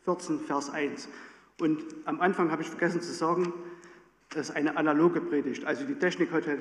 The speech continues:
mit mir wenig zu tun. Hier wird nichts erscheinen.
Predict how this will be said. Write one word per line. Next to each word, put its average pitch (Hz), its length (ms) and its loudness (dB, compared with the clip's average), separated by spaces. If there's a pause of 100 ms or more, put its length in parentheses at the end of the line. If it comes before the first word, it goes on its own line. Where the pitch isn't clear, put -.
(100)
mit 160 200 -2
mir 143 160 0
wenig 175 260 2
zu 139 100 -8
tun. 202 540 -4 (560)
Hier 160 120 2
wird 170 120 2
nichts 165 220 0
erscheinen. 180 580 4